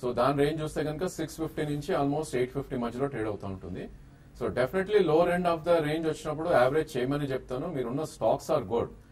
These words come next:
In fact, ఫెడరల్ బ్యాంక్ కూడా almost సిక్స్టీ సెవెన్ దగ్గర బాటమ్ అవుట్ అయినట్టే కనిపిస్తుంది చార్ట్స్ ప్రకారం. In case ఆ సెవెంటీ, సెవెంటీ టూ మధ్యలో వస్తే ఇంకా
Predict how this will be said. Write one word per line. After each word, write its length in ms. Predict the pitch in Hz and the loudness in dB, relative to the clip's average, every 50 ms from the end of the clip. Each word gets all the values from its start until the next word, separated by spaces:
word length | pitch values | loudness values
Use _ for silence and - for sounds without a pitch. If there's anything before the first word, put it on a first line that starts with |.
| - - - - | -20 -20 -14 -12
In 80 | - 139 | -8 -4
fact, 120 | - 131 | -2 -2
ఫెడరల్ 360 | 127 - - - 120 135 139 135 | -2 -2 -2 0 2 2 2 2
బ్యాంక్ 200 | 143 151 147 147 | 2 0 0 0
కూడా 240 | 147 151 151 151 143 | 2 6 6 6 6
almost 200 | 135 139 151 156 | 6 2 0 -4
సిక్స్టీ 320 | - - 131 - - 143 | -4 -8 -10 -8 -8 -6
సెవెన్ 200 | 139 147 139 135 | -4 -2 -2 0
దగ్గర 160 | 131 131 143 | 0 0 0
బాటమ్ 360 | 151 123 110 113 113 131 131 135 | 0 2 0 0 0 0 0 0
అవుట్ 340 | 131 131 123 - - - | 0 -2 -4 -6 -8 -4
అయినట్టే 320 | 123 113 113 123 127 127 127 | -4 -4 -2 -4 -4 -2 -2
కనిపిస్తుంది 560 | 123 123 113 104 113 - - 117 104 - 113 | -2 -2 -4 -6 -10 -10 -10 -10 -6 -4 -2
చార్ట్స్ 240 | 104 104 104 - - | -2 -2 -4 -6 -6
ప్రకారం. 400 | 107 101 101 101 104 135 190 247 - - - - - - - - 120 | -6 -4 -4 -4 -4 -4 -6 -10 -12 -18 -20 -20 -20 -18 -12 -8 -6
In 100 | 135 135 | -4 -2
case 260 | 156 170 175 151 175 | -2 -2 -2 0 0
ఆ 20 | 156 | -2
సెవెంటీ, 480 | 139 - 139 120 139 143 147 156 156 | 0 0 0 2 2 0 0 -2 -4
సెవెంటీ 360 | 151 - 143 127 131 135 139 | -2 0 0 0 0 0 -2
టూ 100 | 135 139 | -2 0
మధ్యలో 300 | 131 123 123 120 127 135 | 0 0 -2 -2 -2 -2
వస్తే 280 | 131 135 135 131 - 127 | -4 -4 -4 -6 -8 -8
ఇంకా 340 | 123 120 113 151 165 165 | -8 -6 -4 -2 -2 -2